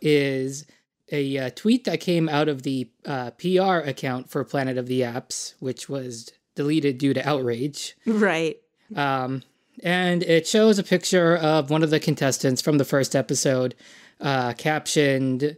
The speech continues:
Speaker 1: "I rarely get to see my kids. That's a risk you have to take."
Speaker 2: Yeah. And the whole internet, well, the sensible part of it was like,
Speaker 1: "Oh, hell
Speaker 2: "Oh, no."
Speaker 1: no."
Speaker 2: <laughs>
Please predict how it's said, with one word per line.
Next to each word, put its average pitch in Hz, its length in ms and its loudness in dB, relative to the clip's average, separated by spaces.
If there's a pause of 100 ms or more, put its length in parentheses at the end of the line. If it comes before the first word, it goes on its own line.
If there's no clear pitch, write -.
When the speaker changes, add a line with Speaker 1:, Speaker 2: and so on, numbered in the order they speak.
(160)
Speaker 1:
"I 147 140 -2
rarely 202 800 2
get - 360 -2
to 175 140 -2
see 170 260 2
my 156 280 2
kids. 139 440 0
That's 156 340 -2
a 170 140 2
risk 147 320 2
you 147 140 2
have 131 320 -4
to 127 100 -4
take." - 500 -16 (800)
Speaker 2:
Yeah. 180 540 0 (220)
And 202 120 2
the 220 80 4
whole 254 200 4
internet, 220 760 4
well, 160 400 2
the 175 100 2
sensible 190 540 4
part 143 260 0
of 143 100 2
it 135 200 2
was 151 240 0
like, 143 460 -2 (440)
Speaker 1:
"Oh, 156 300 0
hell 214 360 6
Speaker 2:
"Oh, 208 40 6
no." 185 460 4
Speaker 1:
no." 226 40 8
Speaker 2:
<laughs> 254 600 8